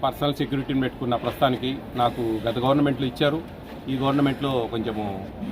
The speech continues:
ఆ, రిమూవ్ చేశారు. దాని మీద కోర్టుకు వెళ్ళాను నేను, అది కోర్టులో రిజర్వ్లో పెట్టారు జడ్జిమెంట్ కూడా. అది కూడా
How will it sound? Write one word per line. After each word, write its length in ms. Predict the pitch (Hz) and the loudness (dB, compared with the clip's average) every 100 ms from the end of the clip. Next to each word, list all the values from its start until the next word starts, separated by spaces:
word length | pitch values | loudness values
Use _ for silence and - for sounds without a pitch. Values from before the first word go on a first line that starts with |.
| - 117 | -4 -2
ఆ, 160 | 117 | 2
రిమూవ్ 300 | 127 151 160 | 6 6 8
చేశారు. 320 | 139 139 127 | 4 0 -2
దాని 200 | 139 127 | 0 0
మీద 120 | 135 131 | 0 0
కోర్టుకు 360 | 147 139 - | 0 0 0
వెళ్ళాను 260 | 127 120 110 | 0 0 0
నేను, 200 | 107 131 - - - - - | -4 -6 -8 -12 -12 -12 -8
అది 440 | 120 120 113 110 107 - | -2 0 0 -2 -4 -4
కోర్టులో 580 | 139 147 131 123 101 101 - | -2 0 2 2 0 -6 -4
రిజర్వ్లో 360 | 120 123 139 135 | 0 2 4 4
పెట్టారు 360 | 113 120 110 98 113 | 2 2 0 -2 -2
జడ్జిమెంట్ 340 | 110 120 107 | 0 0 0
కూడా. 260 | 107 117 147 - - - - | -2 -2 -4 -10 -14 -14 -8
అది 120 | 104 | -2
కూడా 160 | 123 | 4